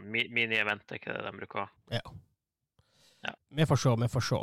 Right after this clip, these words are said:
Speaker 2: Utenom det så har det ikke vært så veldig mye innom. Jeg spiller Battlefield i det siste. Det har faktisk vært veldig artig i det siste, å spille Battlefield.
Speaker 1: Battlefield er jo tatt seg opp igjen. Der er vel også ny
Speaker 2: Veldig.
Speaker 1: sesong nå?
Speaker 2: Eh,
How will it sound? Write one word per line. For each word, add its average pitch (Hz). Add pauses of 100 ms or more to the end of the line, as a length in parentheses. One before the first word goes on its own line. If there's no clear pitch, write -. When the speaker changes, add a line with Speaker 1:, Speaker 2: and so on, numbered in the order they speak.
Speaker 2:
Utenom 175
det 190
så 180
har 190
det 131
ikke 110
vært 113
så 123
veldig 117
mye 107
innom. 107
Jeg 117
spiller 170
Battlefield 147
i -
det -
siste. -
Det -
har -
faktisk 139
vært 131
veldig 123
artig 123
i 113
det 110
siste, -
å -
spille 107
Battlefield. 104 (760)
Speaker 1:
Battlefield 135
er -
jo - (140)
tatt 120
seg 117
opp -
igjen. 120
Der 202
er 247
vel 190
også 185
ny 107
Speaker 2:
Veldig. 120
Speaker 1:
sesong 113
nå? 117 (400)
Speaker 2:
Eh, 135